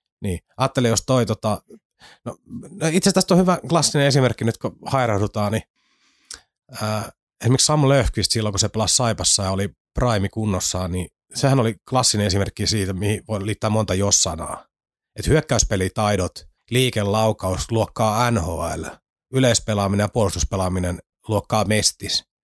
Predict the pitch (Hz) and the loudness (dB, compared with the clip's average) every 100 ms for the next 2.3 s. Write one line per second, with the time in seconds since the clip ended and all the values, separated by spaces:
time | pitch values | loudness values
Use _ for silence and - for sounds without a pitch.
0 | _ _ - 113 127 127 113 117 113 101 | _ _ -4 0 0 0 0 0 2 2
1 | 101 - 113 104 107 - 107 113 - _ | 0 -4 -2 -2 -4 -4 -4 -4 -6 _
2 | 120 110 113 | -2 -2 -2